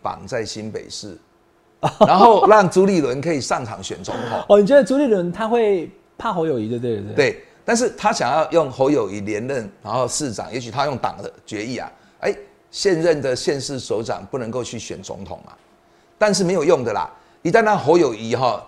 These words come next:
Speaker 1: 这个气势起来，其实侯友宜要选总统，这已经是，呃，可以说是司马昭之心，
Speaker 2: 嗯，嗯，嗯，嗯。
Speaker 1: 路人皆知的事啊。
Speaker 2: 嗯，嗯，嗯，嗯。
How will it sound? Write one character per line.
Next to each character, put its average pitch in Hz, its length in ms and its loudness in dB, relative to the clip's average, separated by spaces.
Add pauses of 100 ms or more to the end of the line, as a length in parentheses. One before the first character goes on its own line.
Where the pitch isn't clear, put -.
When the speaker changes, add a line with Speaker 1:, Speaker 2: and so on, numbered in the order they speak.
Speaker 1:
这 165 120 -4
个 135 220 0
气 - 260 -6
势 151 180 -4
起 110 200 -10
来， 90 200 -8 (520)
其 151 400 -4
实 117 340 -4 (600)
侯 - 200 -2
友 143 140 0
宜 95 60 -10
要 123 120 -2
选 92 220 -10
总 101 220 -12
统， 110 160 -14 (240)
这 170 120 -4
已 104 200 -12
经 131 280 -8
是， 131 300 -6 (500)
呃， 107 240 -2 (160)
可 160 120 -4
以 139 40 -4
说 135 160 -4
是 135 160 -4
司 135 220 -6
马 113 160 -4
昭 107 160 -4
之 104 160 -14
心， - 180 -10
Speaker 2:
嗯， 147 40 -4
嗯， 135 100 -4
嗯， 139 240 -6
嗯。 - 20 -8
Speaker 1:
路 147 140 0
人 110 240 -6
皆 120 220 -4
知 123 200 -8
的 98 120 -6
事 113 240 -8
啊。 85 200 -8
Speaker 2:
嗯， 123 60 -10
嗯， 117 140 -12
嗯， 117 60 -12
嗯。 117 140 -12